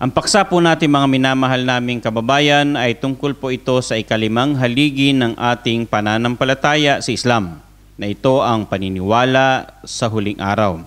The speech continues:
Tinawag itong huling araw sapagkat wala na pong susunod pang araw pagkatapos nito. At kung saan nagsisimula po ito sa tinatawag na kamatayan.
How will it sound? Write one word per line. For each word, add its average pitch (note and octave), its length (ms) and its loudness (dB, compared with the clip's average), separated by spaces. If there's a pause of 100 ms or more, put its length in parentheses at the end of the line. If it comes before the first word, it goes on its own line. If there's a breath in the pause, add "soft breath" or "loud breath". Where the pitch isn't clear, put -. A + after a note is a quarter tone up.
(840 loud breath)
Tinawag C3+ 480 2
itong C3 160 0
huling A2+ 320 0
araw C#3+ 240 2
sapagkat B2+ 560 -4
wala B2 320 0
na D#3 160 0
pong C3+ 720 -4
susunod B2+ 480 -2
pang A#2+ 240 -2
araw A#2 400 2
pagkatapos G2 800 -4
nito. A#2+ 400 0 (560 loud breath)
At - 160 -8
kung D#3+ 160 -2
saan D#3 560 2
nagsisimula D#3+ 640 0
po - 80 -6
ito C3+ 400 0
sa B2 160 -6
tinatawag A#2+ 640 0
na A#2+ 80 -2
kamatayan. A2 800 -2